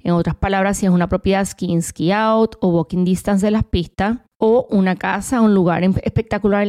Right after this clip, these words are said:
en la montaña con unas vistas espectaculares. Sin embargo, ya los vendedores, a diferencia de hace doce meses, están mucho más dispuestos a negociar y los precios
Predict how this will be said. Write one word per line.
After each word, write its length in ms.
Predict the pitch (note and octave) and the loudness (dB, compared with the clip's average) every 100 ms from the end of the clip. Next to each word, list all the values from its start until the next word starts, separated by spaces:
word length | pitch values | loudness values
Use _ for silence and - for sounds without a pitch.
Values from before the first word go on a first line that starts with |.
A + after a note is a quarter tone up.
| - | 0
en 160 | A3 | 0
la 60 | A3 | 2
montaña 480 | A3 A3 G3 G3+ B3+ | 2 0 -2 -2 -2
con 180 | G3 F3+ | 0 0
unas 220 | E3+ D#3+ | 0 -2
vistas 320 | F3+ - G#3 | -4 -2 -2
espectaculares. 800 | G3+ - - E3 D#3+ D#3 D3 - - | 0 -4 -6 -4 -2 -2 -4 -12 -10
Sin 300 | - A3 G3+ | -2 2 4
embargo, 640 | G3 F#3 G3+ G#3 E3 E3 | 4 2 2 0 0 -2
ya 320 | - - E3+ E3 | -4 -4 0 0
los 140 | F3+ | 0
vendedores, 840 | A3+ A#3 B3 A#3 B3+ G#3+ F3+ - - | 2 2 2 2 2 2 0 -4 -6
a 100 | F3 | -4
diferencia 540 | E3 D#3+ D#3 D#3+ G#3 | -2 -2 -2 0 -2
de 160 | F#3 F#3 | 0 -2
hace 240 | F#3+ A3 | 0 -2
doce 400 | F#3+ E3+ D#3+ G3 | 0 -2 0 -2
meses, 560 | A3 B3+ B3 G3 F3+ - | 0 0 0 -2 -2 -4
están 300 | F3 - F#3+ | -8 -4 -2
mucho 380 | G3+ F#3+ F3 F3+ | 2 2 0 0
más 160 | F3+ F#3 | -2 -2
dispuestos 500 | A3 A#3 A3 - A3 | -2 0 0 0 0
a 100 | G3 | 2
negociar 760 | F3 E3+ - A3+ G#3 F3+ F#3+ _ | 0 -2 -2 0 0 0 -4 _
y 100 | A3+ | 2
los 160 | A#3 G#3+ | 2 2
precios 720 | - C4 C4+ A#3+ - G3+ - | -2 0 0 0 -2 -4 -6